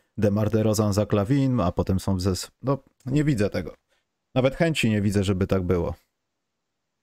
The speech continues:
Prawdziwa koszykówka. Dobrze, Karol, to mamy tutaj takie tematy jak Goran Dragic w Nets.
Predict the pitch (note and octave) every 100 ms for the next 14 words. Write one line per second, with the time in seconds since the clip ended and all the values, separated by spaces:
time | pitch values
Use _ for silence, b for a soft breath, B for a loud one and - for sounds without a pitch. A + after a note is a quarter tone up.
0 | _ _ _ _ _ _ _ _ _ -
1 | D#3 D3 E3 D#3 D#3+ D3+ - D3+ - G#2+
2 | G2+ C3 A2 G#2+ G2 A2+ G#2 G2+ G2 -
3 | A#2 A2+ A2+ A2 G#2+ A#2 A2+ A2 A2 A2
4 | G#2 G#2+ A2+ A2+ G#2+ A2 - G#2+ G#2+ A2
5 | F#2 - - _ _ _ _ _ _ _
6 | _ _ _ _ _ _ _ _ _ -
7 | G#2 G#2+ G#2 G2+ G#2+ G#2 G2 F#2 F2+ F#2+
8 | G#2 - -